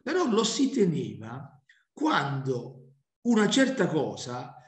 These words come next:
non si doveva rovinare. Cioè quel celofan mi sta a indicare che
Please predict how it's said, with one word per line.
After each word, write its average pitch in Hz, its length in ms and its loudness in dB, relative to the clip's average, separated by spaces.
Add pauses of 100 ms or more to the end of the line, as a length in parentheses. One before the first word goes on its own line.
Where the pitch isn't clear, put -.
(140)
non 262 300 4
si 233 160 2
doveva 233 420 4
rovinare. 214 800 -2 (680)
Cioè 220 220 4
quel 285 240 6
celofan 135 760 0
mi 208 140 4
sta 285 220 0
a 233 100 2
indicare 156 680 -2
che 117 460 -2